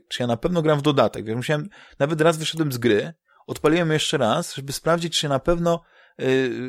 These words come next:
gram w War of the Chosen, czy dodatek, bo, e, początek jest taki, że masz po prostu do tego filmu, tego intra, który masz z jedynki, dopleciony taki fragmencik,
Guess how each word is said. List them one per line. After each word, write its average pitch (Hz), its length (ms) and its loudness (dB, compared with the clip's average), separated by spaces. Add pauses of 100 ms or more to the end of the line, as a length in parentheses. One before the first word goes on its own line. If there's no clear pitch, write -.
(120)
gram 147 300 0
w 135 100 -6
War 151 120 6
of 135 80 0
the 135 180 -2
Chosen, 101 260 0
czy 127 100 -12
dodatek, 117 420 -6
bo, 117 180 -4 (640)
e, 113 120 -2
początek 175 480 -2
jest 143 160 -4
taki, 165 220 -4
że 147 140 -4
masz 147 200 -2
po 135 120 -12
prostu 156 320 -4
do 139 280 4
tego 131 280 -4
filmu, 143 500 -6
tego 120 220 -6
intra, 143 380 -4
który 123 180 -10
masz 117 280 -6
z 117 40 -14
jedynki, 107 400 -6
dopleciony 156 560 -2
taki 143 260 -8
fragmencik, 143 840 -6